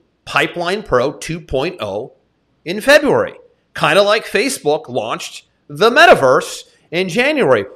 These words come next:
Why? Because we wanna change things up, make things better, and launch it and share it with the world, because it gives everybody a whole new, brand new look into something they weren't looking at before.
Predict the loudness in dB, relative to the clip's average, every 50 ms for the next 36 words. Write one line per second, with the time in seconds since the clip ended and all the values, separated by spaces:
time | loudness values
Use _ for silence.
0 | -20 _ _ _ -16 -12 -6 -2 0 0 2 2 2 2 2 0 -2 -6 -10 -18
1 | _ -6 -6 -4 0 2 0 0 0 -2 -4 -2 0 0 0 0 -2 -4 -6 -14
2 | -12 -8 -6 -6 -6 -6 -8 -10 -12 -12 -10 -8 -6 -6 -6 -4 -6 -6 -6 -6
3 | -8 -12 -18 -20 _ _ _ _ -16 -12 -8 -2 0 0 0 -2 -4 -8 -4 -4
4 | -4 -4 -6 -10 -8 -4 -2 -2 0 0 -2 -2 -4 -6 -10 -16 _ _ _ -8
5 | -8 -6 -4 -4 0 0 0 2 0 -2 -4 -4 -4 -4 -4 -4 -8 -10 -10 -10
6 | -10 -6 -2 0 2 2 2 0 0 -6 -8 -6 -6 -6 -4 -2 0 0 0 0
7 | -2 -4 -6 -6 -6 -6 -4 -4 -8 -10 -10 -10 -8 -8 -8 -8 -12 -12 -8 -4
8 | -4 -4 -4 -4 -6 -4 -6 -6 -6 -8 -12 -16 -20 _ _ _ _ _ -6 -4
9 | -4 -4 -4 -4 0 2 2 2 2 0 -4 -6 -6 -6 -4 -4 -2 -2 0 -2
10 | -4 -4 -6 -6 -6 -4 -4 -6 -6 -6 -8 -10 -8 -8 -8 -6 -8 -8 -8 -8
11 | -8 -6 -4 -6 -4 -2 -4 -4 -4 -6 -8 -8 -8 -10 -10 -10 -10 -14 -20 -16
12 | -14 -14 -14 -14 -16